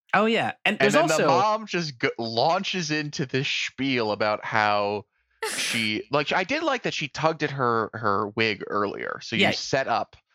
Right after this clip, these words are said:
Speaker 2: that she was on chemo or
Speaker 1: I thought that was a
Speaker 2: therapy or
Speaker 1: great
Speaker 2: something.
Speaker 1: touch. That's a
Speaker 2: Yeah.
Speaker 1: very subtle way to be like, she has cancer.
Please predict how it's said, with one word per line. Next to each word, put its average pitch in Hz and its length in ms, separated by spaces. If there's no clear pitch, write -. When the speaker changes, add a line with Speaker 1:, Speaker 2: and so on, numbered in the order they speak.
Speaker 2:
that 101 160
she 98 360
was 98 440
on 92 240
chemo 95 440
or - 200
Speaker 1:
I - 80
thought 156 140
that - 60
was 98 120
a 143 40
Speaker 2:
therapy - 160
or 120 40
Speaker 1:
great 135 280
Speaker 2:
something. 113 140
Speaker 1:
touch. - 340
That's 127 160
a 135 40
Speaker 2:
Yeah. 117 120
Speaker 1:
very 156 400
subtle 151 420
way 135 240
to 123 140
be 120 120
like, 113 300
she 120 540
has 113 200
cancer. - 460